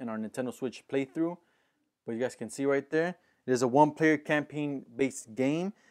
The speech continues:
a three gigabyte minimum download, so it's not too crazy of a download. You know, explore a world of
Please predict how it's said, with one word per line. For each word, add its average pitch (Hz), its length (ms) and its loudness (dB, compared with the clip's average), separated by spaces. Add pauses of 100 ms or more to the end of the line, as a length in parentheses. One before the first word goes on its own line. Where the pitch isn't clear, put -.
(280)
a 120 80 -2
three 151 220 2
gigabyte 147 460 6
minimum 139 420 0
download, 139 400 2
so 135 140 0
it's 120 100 -2
not 139 400 0
too 165 320 0
crazy 175 460 4
of 151 100 6
a 135 60 4
download. 180 540 6
You - 840 -10
know, 135 240 6
explore 165 500 8
a 156 60 8
world 156 260 8
of 123 140 0